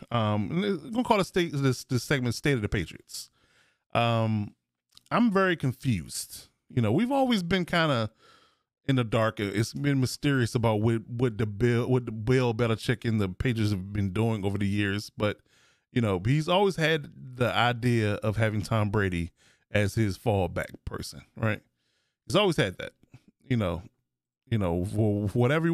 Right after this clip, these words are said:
for whatever it's worth, he's always had that, right? But Tom Brady going on his third year being gone, all right? And, um, it's becoming more and more of a problem.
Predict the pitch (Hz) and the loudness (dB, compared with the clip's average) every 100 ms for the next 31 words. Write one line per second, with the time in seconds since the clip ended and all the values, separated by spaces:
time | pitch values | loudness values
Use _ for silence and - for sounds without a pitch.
0 | 165 123 135 175 214 202 196 156 135 104 | 0 0 2 2 2 2 0 2 2 2
1 | - - _ _ _ - 113 127 131 117 | -4 -16 _ _ _ -4 2 2 2 0
2 | 107 87 - 60 80 101 - - - _ | 0 0 -2 -4 -2 -2 -2 -12 -20 _
3 | - _ _ _ _ _ - 123 180 254 | -20 _ _ _ _ _ -6 0 2 2
4 | 214 247 208 180 _ - _ - 135 190 | 2 0 0 -2 _ -20 _ -4 2 2
5 | 190 165 190 175 165 160 143 131 143 131 | 2 2 2 2 4 2 2 2 2 0
6 | - - _ _ _ _ _ 110 120 - | -4 -16 _ _ _ _ _ 0 0 -4
7 | _ _ _ _ _ _ 127 123 120 117 | _ _ _ _ _ _ 0 2 4 2
8 | 117 113 117 _ _ _ _ _ _ _ | 2 0 -6 _ _ _ _ _ _ _
9 | _ _ - 180 - 233 226 196 196 180 | _ _ -2 -2 0 0 2 4 4 4
10 | 180 170 160 131 160 240 135 87 | 4 4 4 2 2 2 0 -4